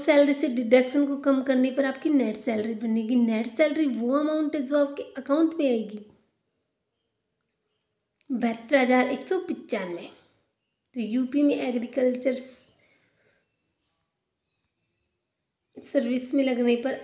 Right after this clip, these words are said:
आपके पहले मंथ में सैलरी आएगी बहत्तर हज़ार एक सौ पचानवे। तो नेट सैलरी देखकर तो मोटिवेशन जरूर मिला होगा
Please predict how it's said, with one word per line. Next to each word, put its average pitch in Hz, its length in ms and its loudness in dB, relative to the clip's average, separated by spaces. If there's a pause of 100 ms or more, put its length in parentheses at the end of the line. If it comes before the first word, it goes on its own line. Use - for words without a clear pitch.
आपके 277 300 -6 (100)
पहले 254 340 4
मंथ 269 280 0
में 277 100 2
सैलरी 247 340 -2
आएगी 240 240 0
बहत्तर 262 380 -2
हज़ार 233 260 0
एक - 160 -6
सौ 330 160 -4
पचानवे। 190 580 -8 (1800)
तो 262 80 -2
नेट 240 260 2
सैलरी 285 340 2
देखकर 269 340 -2
तो 294 120 0
मोटिवेशन 277 600 0
जरूर 254 300 0
मिला 262 560 -2
होगा 254 260 -2